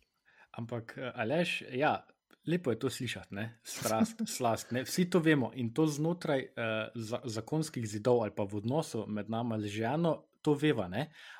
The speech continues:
Speaker 1: Ampak
Speaker 2: Ja.
Speaker 1: pričevati, govoriti o tem, ne, da je najin zakon strast, da je zna-, najin zakon slasten, ne,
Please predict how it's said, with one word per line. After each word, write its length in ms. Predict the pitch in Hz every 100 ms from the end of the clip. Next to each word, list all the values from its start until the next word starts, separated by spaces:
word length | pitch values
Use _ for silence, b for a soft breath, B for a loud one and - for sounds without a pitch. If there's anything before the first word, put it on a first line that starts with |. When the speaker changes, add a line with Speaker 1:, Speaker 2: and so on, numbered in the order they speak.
| -
Speaker 1:
Ampak 320 | 113 120 110
Speaker 2:
Ja. 160 | 98 92 -
Speaker 1:
pričevati, 720 | 117 113 101 110 180 - -
govoriti 600 | 107 110 101 110 185 214
o 40 | 120
tem, 320 | - 120 95
ne, 240 | 98 127 _
da 120 | 98
je 60 | 98
najin 240 | 117 117
zakon 320 | 110 113 104
strast, 680 | 90 - - 120 104 - -
da 220 | 98 95
je 20 |
zna-, 240 | 98 113 113
najin 260 | 123 117 110
zakon 340 | 113 113 107
slasten, 640 | - - 120 135 135 - 92
ne, 160 | 90